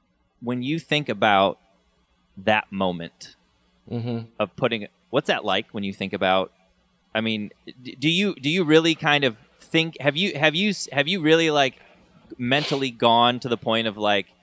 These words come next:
Speaker 1: what is it gonna be like when I put a hood over my head and put an oxygen or put a nitrogen tube in it and, and go to sleep and that's it?
Speaker 2: No.
Speaker 1: You haven't,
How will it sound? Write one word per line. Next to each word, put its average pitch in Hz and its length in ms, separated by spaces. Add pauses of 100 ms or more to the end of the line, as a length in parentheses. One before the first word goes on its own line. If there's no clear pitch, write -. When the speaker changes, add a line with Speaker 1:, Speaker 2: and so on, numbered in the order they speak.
(440)
Speaker 1:
what 117 280
is 123 120
it 123 60
gonna 120 180
be 110 180
like 113 240
when 107 80
I 98 80
put 104 160
a 95 60
hood 101 160
over 104 200
my 101 160
head 104 220
and 101 140
put 104 120
an 92 80
oxygen 95 680 (260)
or 101 120
put 110 180
a 95 60
nitrogen 95 460
tube 104 380
in 104 120
it 107 160 (120)
and, 87 380 (160)
and 87 300 (1000)
go 98 140
to 110 80
sleep 104 380
and 92 100
that's 95 200
it? 98 220 (1700)
Speaker 2:
No. 135 360 (720)
Speaker 1:
You 120 80
haven't, 110 260